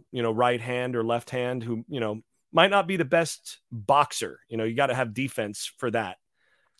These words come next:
But in terms of being able to, you know, potentially win any, any matchup, you land that right hand and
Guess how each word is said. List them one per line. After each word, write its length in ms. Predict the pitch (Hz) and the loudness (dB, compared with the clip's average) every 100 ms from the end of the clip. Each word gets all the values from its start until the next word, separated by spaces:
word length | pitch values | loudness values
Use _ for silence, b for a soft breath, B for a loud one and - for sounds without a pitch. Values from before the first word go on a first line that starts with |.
| _ 113 | _ 0
But 300 | 123 117 - _ - | 4 4 0 _ -6
in 120 | 123 | -4
terms 320 | 139 147 143 | 0 0 0
of 80 | 131 | -2
being 200 | 143 139 | -2 0
able 200 | 143 139 | 0 2
to, 260 | 127 123 123 _ - | 2 2 -4 _ -6
you 80 | 120 | -4
know, 80 | |
potentially 480 | 110 127 139 135 147 | -4 -4 -4 -2 -2
win 240 | 123 143 131 | 0 2 2
any, 300 | 147 143 - | 2 0 -2
any 200 | 139 147 | -2 0
matchup, 460 | 139 147 - 175 - _ _ _ - | 0 0 0 -2 -4 _ _ _ -6
you 160 | 117 | -2
land 240 | 120 127 131 | 2 2 2
that 140 | 127 | 2
right 240 | 135 143 139 | 2 2 0
hand 400 | 170 147 123 110 | -2 0 0 -2
and 260 | 110 110 | -4 -8